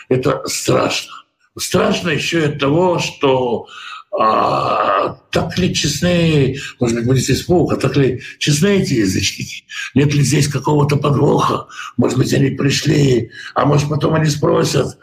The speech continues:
а может быть, как говорят люди, а может быть, это потом погромами закончится. Сейчас они поучатся, поучатся, а потом скажут, что евреи научили нас такому, и все, как всегда, закончится погромами. Так или иначе,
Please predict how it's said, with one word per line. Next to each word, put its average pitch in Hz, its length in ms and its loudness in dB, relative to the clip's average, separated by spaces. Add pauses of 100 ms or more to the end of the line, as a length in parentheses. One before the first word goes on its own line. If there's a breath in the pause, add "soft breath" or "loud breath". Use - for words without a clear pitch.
(200 loud breath)
а 143 100 2
может 170 520 2
быть, 170 500 2
как - 260 -4
говорят 131 500 0
люди, 127 340 2 (200 loud breath)
а 139 60 2
может 180 220 2
быть, 170 160 -2
это 151 200 2
потом 147 360 2
погромами 143 600 2
закончится. - 680 -2
Сейчас - 320 -2 (300 loud breath)
они 127 200 2
поучатся, 151 720 0
поучатся, 151 800 0 (240 loud breath)
а 123 100 2
потом 143 280 2
скажут, 147 240 0
что 139 220 0
евреи 135 680 2 (200 loud breath)
научили 156 680 2
нас 139 200 0
такому, 110 380 0
и 101 60 -2
все, - 400 0 (220 loud breath)
как - 160 -20
всегда, - 540 -2 (200 loud breath)
закончится - 600 -2
погромами. - 840 0
Так - 160 -8
или 131 180 4
иначе, 135 680 0